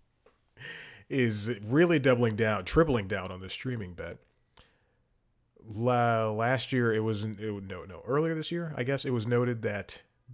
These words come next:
the, this television season, the twenty twenty-two, twenty twenty-three television season, that, um, the, that Peacock was going to be the home of all N B C Universal shows from this point forward, uh, the streaming home, rather,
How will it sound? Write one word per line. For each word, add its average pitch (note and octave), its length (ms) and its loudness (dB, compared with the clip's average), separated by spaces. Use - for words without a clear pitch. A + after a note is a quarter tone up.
the, F#2+ 460 -4
this B2+ 480 0
television A2 460 2
season, G#2 300 -4
the F#2 60 -4
twenty A2 280 -2
twenty-two, G#2 480 -6
twenty G#2+ 240 -6
twenty-three G#2 440 -8
television F2+ 320 -12
season, F#2 340 -12
that, G#2 540 -2
um, F2+ 400 -6
the, G#2+ 440 -2
that G#2 200 -4
Peacock A#2 540 -2
was G2+ 180 -6
going G#2+ 180 -4
to G2 40 -4
be G2+ 120 -6
the G2 140 -6
home G#2 320 -6
of F#2 140 -8
all F#2+ 380 -6
N G2+ 100 -10
B G2 100 -8
C - 180 -6
Universal F#2 480 -10
shows A2+ 400 -6
from F#2+ 180 -12
this F#2+ 140 -10
point E2 280 -12
forward, G2+ 640 -4
uh, D#2 300 -6
the F#2+ 100 -10
streaming G#2+ 380 -2
home, D#2 260 -14
rather, F2 400 -8